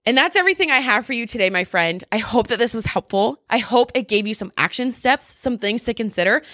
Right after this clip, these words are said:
some things to reflect on, right? Why are you rushing? You don't need to rush. There's no rush. There's no reason, right?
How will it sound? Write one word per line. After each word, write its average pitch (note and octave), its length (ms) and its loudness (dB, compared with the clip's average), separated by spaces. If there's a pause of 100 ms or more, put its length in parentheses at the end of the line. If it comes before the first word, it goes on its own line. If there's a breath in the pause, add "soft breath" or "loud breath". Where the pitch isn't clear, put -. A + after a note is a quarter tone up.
some F4 200 0
things F#4+ 240 2
to F#4+ 100 2
reflect F#4+ 440 2
on, F3+ 220 2
right? A#3 360 2 (320 soft breath)
Why - 120 -8
are - 200 -6
you - 120 -20
rushing? - 420 -16 (400)
You A#3+ 120 0
don't A#3+ 180 0
need A#3 120 -8
to A3+ 100 -2
rush. F#3+ 420 -8 (320 soft breath)
There's A#3 180 0
no B3 240 2
rush. A3 260 0
There's C4 160 -4
no C#4+ 120 2
reason, C#4+ 520 2
right? A#3 420 0